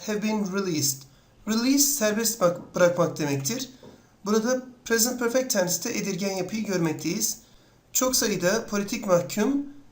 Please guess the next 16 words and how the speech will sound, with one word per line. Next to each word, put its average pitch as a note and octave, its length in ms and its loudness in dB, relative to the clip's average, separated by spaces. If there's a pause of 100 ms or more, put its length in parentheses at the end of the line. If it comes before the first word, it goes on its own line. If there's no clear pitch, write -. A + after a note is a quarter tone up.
serbest G#3 580 0
bırakıldı F3+ 760 0 (400)
şeklinde F3 520 -2
bir G#3 180 -4
cümle F3+ 240 2
oluşturmuş C#3+ 500 0
olduk. C#3 320 -2 (680)
Diğer C4 240 6
cümlemize F#3+ 400 4
bakalım. E3+ 460 0 (720)
Talks C4 380 6
will G#3+ 260 0
be A3 260 0
held G#3 260 2
in G3 200 -4
London G3+ 500 2